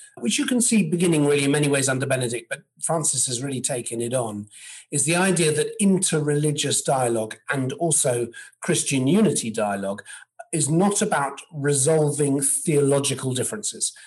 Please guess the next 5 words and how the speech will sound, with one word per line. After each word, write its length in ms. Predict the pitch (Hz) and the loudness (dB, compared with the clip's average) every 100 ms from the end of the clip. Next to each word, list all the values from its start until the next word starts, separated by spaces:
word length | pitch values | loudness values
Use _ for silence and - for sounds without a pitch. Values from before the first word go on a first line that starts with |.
| - | -12
Primarily, 760 | - 147 139 175 233 160 107 107 | -4 0 2 4 4 2 -2 -4
it's 180 | - | -4
about 300 | 131 127 123 | -2 0 0
establishing 640 | 131 - 147 143 - 131 120 | 0 0 0 0 -2 -2 -2
bonds 540 | 127 127 120 120 - | -2 0 0 -2 -4